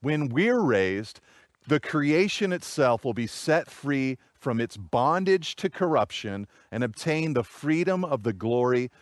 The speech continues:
of the children of God. In other words, to say it more simply, when we are changed, the creation will be changed. Our resurrection leads to, in a sense, creation's resurrection.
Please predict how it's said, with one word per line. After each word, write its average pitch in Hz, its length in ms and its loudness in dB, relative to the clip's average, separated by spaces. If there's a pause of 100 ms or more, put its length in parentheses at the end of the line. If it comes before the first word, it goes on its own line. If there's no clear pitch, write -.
of 90 120 -6
the 92 100 -4
children 90 460 -4
of 85 120 -8
God. 73 320 -8 (300)
In 160 140 2
other 185 200 6
words, 113 460 0 (140)
to 123 100 -4
say 143 300 2
it 117 100 -2
more 127 300 0
simply, 156 580 -2 (300)
when 135 420 0
we 240 300 4
are 123 240 4
changed, 107 600 -4 (220)
the 156 140 4
creation 170 1040 2 (180)
will 117 280 2
be 104 180 -4
changed. 85 680 -10 (300)
Our 208 340 6
resurrection 139 880 2
leads 147 360 0
to, 139 280 0
in 139 180 0
a 131 60 2
sense, 131 560 -2 (300)
creation's 143 1000 0 (320)
resurrection. 90 920 -2